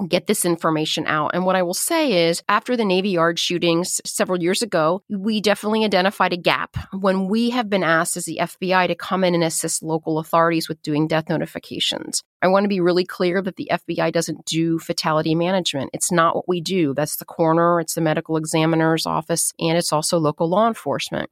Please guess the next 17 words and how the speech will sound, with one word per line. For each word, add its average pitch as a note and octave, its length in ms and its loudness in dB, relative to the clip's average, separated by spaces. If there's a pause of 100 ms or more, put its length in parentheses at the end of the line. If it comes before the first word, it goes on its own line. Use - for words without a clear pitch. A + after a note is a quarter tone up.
And F#3+ 240 4
yet, F#3 180 2
when F#3 180 0
we F3 160 2
have A3 280 0
these A3+ 220 -2
mass E3+ 260 0
violence E3+ 460 0
incidents, F#3 760 0
sometimes G3 1000 0
local F3+ 380 -2
authorities A3 540 0
will F3 80 -2
come F3+ 240 -4
and E3+ 140 0
ask - 320 -2
us, E3+ 320 0